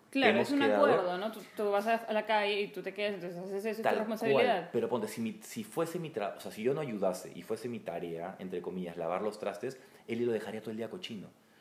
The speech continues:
Speaker 1: Ujú.
Speaker 2: ¿Me entiendes? Entonces, nos ayudamos mutuamente.
Speaker 1: Claro,
Speaker 2: Es
Speaker 1: yo creo que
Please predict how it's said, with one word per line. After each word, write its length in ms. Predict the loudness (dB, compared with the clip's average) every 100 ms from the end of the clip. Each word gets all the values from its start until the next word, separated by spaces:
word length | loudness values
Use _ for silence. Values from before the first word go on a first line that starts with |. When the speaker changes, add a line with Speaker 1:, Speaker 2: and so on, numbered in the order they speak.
| -12
Speaker 1:
Ujú. 180 | -10 -8
Speaker 2:
¿Me 80 | -4
entiendes? 460 | -4 0 -2 -2 -4
Entonces, 340 | -4 -2 -4 -6 -20 -20 _ _ _ _ _ _ _ _ _
nos 280 | 0 0 0
ayudamos 360 | 2 2 2 -2
mutuamente. 760 | -4 -2 -2 0 -2 -4 -2
Speaker 1:
Claro, 180 | 2 4
Speaker 2:
Es 120 | 2
Speaker 1:
yo 140 | 0 0
creo 160 | 0
que 140 | 0